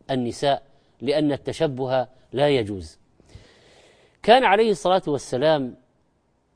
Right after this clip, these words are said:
يترك صلاة الجنازة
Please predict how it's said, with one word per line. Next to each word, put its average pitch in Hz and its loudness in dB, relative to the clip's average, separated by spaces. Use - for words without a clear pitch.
يترك 196 2
صلاة 175 0
الجنازة 170 -2